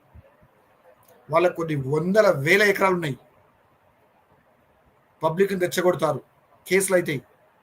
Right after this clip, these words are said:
చేయమండి వాళ్ళు మరి నిరాహార దీక్ష, ఆ నాయకులని, లీడర్స్ని, మినిస్టర్లని, ఎమ్మెల్యేలను,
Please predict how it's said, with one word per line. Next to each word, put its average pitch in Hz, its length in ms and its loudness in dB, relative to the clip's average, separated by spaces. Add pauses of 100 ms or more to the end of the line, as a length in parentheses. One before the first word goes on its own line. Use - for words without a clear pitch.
(500)
చేయమండి 269 340 0
వాళ్ళు 196 200 0
మరి 160 100 -8 (840)
నిరాహార 185 360 4
దీక్ష, 147 160 -4 (340)
ఆ 156 40 -12 (100)
నాయకులని, 180 440 2 (460)
లీడర్స్ని, 180 480 0 (720)
మినిస్టర్లని, 175 600 -2 (180)
ఎమ్మెల్యేలను, 180 500 0